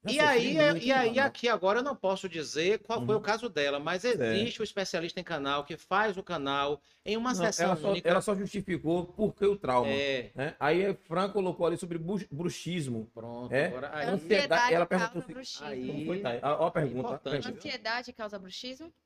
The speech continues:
Speaker 1: Ansiedade causa
Speaker 3: Ansiedade.
Speaker 1: bruxismo?
Speaker 2: Como é o nome da pessoa?
Speaker 1: Fran.
Speaker 3: Fran.
Speaker 2: Fran, sua pergunta é uma pergunta ótima e muito pertinente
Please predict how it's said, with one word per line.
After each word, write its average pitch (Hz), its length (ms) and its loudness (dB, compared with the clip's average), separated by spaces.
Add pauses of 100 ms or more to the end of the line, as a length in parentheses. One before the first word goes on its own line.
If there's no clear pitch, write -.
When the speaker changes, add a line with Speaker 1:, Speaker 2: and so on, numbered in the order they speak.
(340)
Speaker 1:
Ansiedade 120 760 0
causa 127 260 0
Speaker 3:
Ansiedade. 120 240 -6
Speaker 1:
bruxismo? 127 400 -4 (300)
Speaker 2:
Como 196 200 -8
é 196 40 -6
o 180 40 -8
nome 135 180 -8
da 127 100 -6
pessoa? 123 400 -8
Speaker 1:
Fran. 131 300 0
Speaker 3:
Fran. 190 340 -12 (340)
Speaker 2:
Fran, 233 460 4 (320)
sua 240 400 0
pergunta 226 720 -2
é 233 40 2
uma 233 180 -2
pergunta 196 600 0
ótima 240 800 0 (400)
e 196 140 2
muito 220 580 2
pertinente 220 1300 0